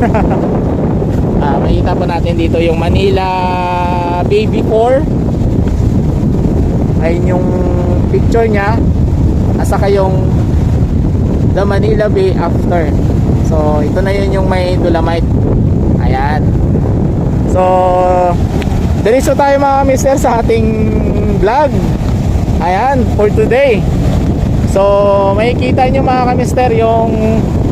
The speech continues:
pagtaas ng tubig dito sa Manila Bay. Ayan. So, ito yung inapakan ko, eh, may tubig na. Ayan, oh. Malapit na dito sa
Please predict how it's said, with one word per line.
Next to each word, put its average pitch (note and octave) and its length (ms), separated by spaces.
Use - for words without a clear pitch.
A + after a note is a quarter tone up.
pagtaas A#3+ 560
ng A3+ 160
tubig A#3+ 480
dito A3+ 320
sa G#3+ 400
Manila G3 420
Bay. G#3+ 220
Ayan. F#3+ 320
So, F#3 240
ito A3+ 160
yung A#3+ 160
inapakan A#3 640
ko, A#3+ 160
eh, A3+ 180
may A3 220
tubig G#3+ 340
na. A#3 160
Ayan, G#3 180
oh. F#3+ 140
Malapit F#3+ 380
na - 100
dito - 220
sa G#3 200